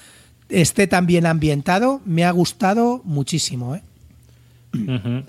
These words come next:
Speaker 2: A ver, es que la gente está un poco liada en el chat.
Speaker 1: Sí.
Speaker 2: No, esto no vale en retail doscientos pavos. Cada caja de estas vale dieciocho euros.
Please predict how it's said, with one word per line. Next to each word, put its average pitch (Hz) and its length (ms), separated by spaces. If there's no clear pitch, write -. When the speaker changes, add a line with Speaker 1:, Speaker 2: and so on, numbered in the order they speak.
Speaker 2:
A 120 120
ver, 117 320
es 127 180
que 127 80
la 120 100
gente 147 200
está 147 160
un 143 60
poco 127 220
liada 113 220
en 120 80
el 98 120
chat. - 200
Speaker 1:
Sí. 120 200
Speaker 2:
No, 127 120
esto 143 320
no 139 160
vale 127 260
en 113 120
retail 110 640
doscientos 107 520
pavos. 104 520
Cada 104 260
caja 120 300
de 127 60
estas 131 220
vale 127 220
dieciocho 117 560
euros. 104 460